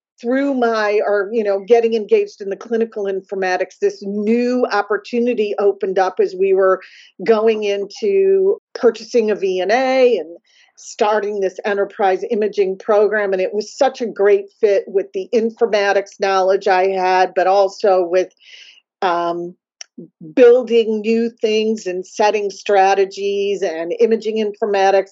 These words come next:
was something that, uh, was n-, something I could really learn about. And so that's what all drove me into the imaging informatics. And then, you know, the clinic program grew, it became mature.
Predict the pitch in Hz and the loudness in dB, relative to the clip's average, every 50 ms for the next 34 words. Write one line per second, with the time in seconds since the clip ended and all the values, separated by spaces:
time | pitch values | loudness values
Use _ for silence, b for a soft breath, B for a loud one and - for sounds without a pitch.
0 | _ 202 190 196 - - 196 190 190 - 196 190 190 185 180 185 180 175 - - | _ -2 -2 -2 -2 -4 -6 -6 -4 -4 -4 -2 0 2 2 4 2 2 0 -6
1 | - 120 - - - - 214 190 196 190 170 156 - - - _ _ _ _ _ | -12 -12 -8 -6 -4 -4 0 2 2 2 0 -2 -12 -20 -20 _ _ _ _ _
2 | 196 185 190 196 196 202 202 _ _ - - - 233 214 208 214 190 196 185 185 | -10 -6 -6 -6 -6 -8 -10 _ _ -18 -4 -2 -2 0 0 0 0 0 -2 -2
3 | - - 202 180 180 208 208 196 196 185 185 165 180 180 180 180 185 160 156 160 | -2 -4 -6 0 4 4 4 6 4 2 0 0 -2 -2 0 0 -2 -2 -2 -2
4 | 143 143 139 139 143 170 185 185 185 - - 220 196 196 190 196 B B B B | -2 -2 -2 -2 -2 -2 -2 -4 -8 -2 2 2 4 4 2 0 B B B B
5 | B B B B B _ _ 196 240 247 277 302 320 330 - - 254 254 240 226 | B B B B B _ _ 4 4 4 4 4 0 -2 -6 2 4 4 4 6
6 | 208 220 214 214 - - 190 196 208 196 196 208 208 202 208 190 196 190 185 185 | 4 4 4 2 0 -4 -2 2 4 4 6 6 4 2 0 -4 -6 -4 -4 -2
7 | 180 185 180 180 175 - 208 180 180 180 196 208 220 226 220 202 190 180 185 175 | -4 -4 -4 -6 -6 -6 -4 -4 -2 -2 0 0 0 0 0 -2 -6 -8 -8 -8
8 | 175 - _ 190 180 175 175 180 180 180 180 - _ 220 202 202 214 214 220 220 | -10 -10 _ -6 -4 -2 -2 -2 -2 -2 -4 -4 _ -4 0 2 2 2 2 2
9 | 220 214 202 202 196 190 190 190 - - 240 240 226 233 226 220 _ _ _ _ | 0 0 0 -2 0 -2 -4 -6 -2 0 2 2 2 2 0 -2 _ _ _ _
10 | - 254 220 214 226 226 220 226 233 226 226 220 220 190 - _ 185 196 208 220 | 0 2 6 6 6 4 4 0 0 2 0 0 -2 -8 -8 _ 0 2 4 6
11 | 220 226 233 233 240 240 240 226 196 196 - 165 156 _ - 202 180 175 170 170 | 6 6 4 4 2 4 4 4 4 2 -4 -14 -20 _ -12 -10 -10 -8 -8 -10
12 | 165 165 170 175 170 - - - - 269 254 247 247 240 240 247 240 240 233 233 | -10 -6 -6 -6 -6 -8 -12 -6 -2 0 2 4 4 4 4 4 4 2 2 0